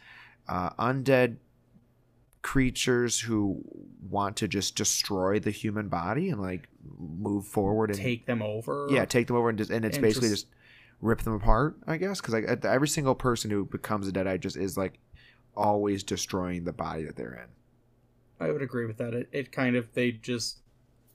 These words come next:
Speaker 2: I don't know. Yeah, they wanna come after everybody who's around and kind of destroy humanity in a way.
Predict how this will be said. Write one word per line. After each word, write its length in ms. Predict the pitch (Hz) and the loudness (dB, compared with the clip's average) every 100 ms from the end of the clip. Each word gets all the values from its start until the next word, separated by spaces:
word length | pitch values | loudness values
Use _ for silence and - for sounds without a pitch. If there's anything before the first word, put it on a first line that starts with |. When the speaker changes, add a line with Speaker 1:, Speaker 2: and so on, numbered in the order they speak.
| - | -14
Speaker 2:
I 80 | 131 | -14
don't 160 | 131 127 | -4 -2
know. 280 | 131 110 - _ | 0 -2 -6 _
Yeah, 200 | 123 123 | -6 -2
they 260 | 120 117 113 | 2 2 2
wanna 400 | 110 113 117 113 | 0 0 2 -2
come 340 | - 120 117 | -2 -2 0
after 400 | 113 117 - 120 | 0 0 0 4
everybody 440 | 110 117 110 113 113 | 4 2 0 0 0
who's 160 | 110 | -4
around 520 | 107 110 117 120 120 | -2 0 0 0 -2
and 400 | 110 104 107 107 - | -2 -4 -8 -10 -6
kind 240 | 110 110 | -4 -2
of 120 | 110 - _ _ - _ _ 120 | -2 -4 _ _ -20 _ _ -6
destroy 460 | 113 - 117 113 | -4 -2 -2 -2
humanity 600 | 113 110 104 110 151 180 | -2 -4 -4 -4 -4 -6
in 80 | 185 | -6
a 60 | 190 | -6
way. 280 | 196 202 | -6 -8